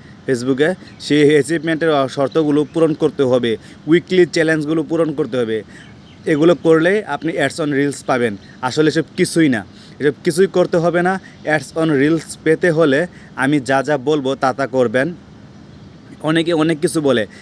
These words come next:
"ভাই, আমি কোনো টেক রিলেটেড ভিডিও করি না, আপনারা জানেনই আমি কী ধরনের ভিডিও করি, আমি নিজের পার্সোনাল বিষয়গুলো আপনাদের সামনে শেয়ার করি, আমার ভিডিওর ধরনই এরকম।" তো আমি যা বলবো আমার নিজ থেকে আমি বলবো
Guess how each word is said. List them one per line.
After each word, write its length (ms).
"ভাই, 160
আমি 300
কোনো 120
টেক 200
রিলেটেড 380
ভিডিও 240
করি 320
না, 120
আপনারা 360
জানেনই 380
আমি 240
কী 100
ধরনের 340
ভিডিও 320
করি, 340
আমি 220
নিজের 360
পার্সোনাল 480
বিষয়গুলো 440
আপনাদের 440
সামনে 220
শেয়ার 220
করি, 260
আমার 240
ভিডিওর 380
ধরনই 360
এরকম।" 400
তো 80
আমি 240
যা 220
বলবো 340
আমার 240
নিজ 240
থেকে 340
আমি 240
বলবো 260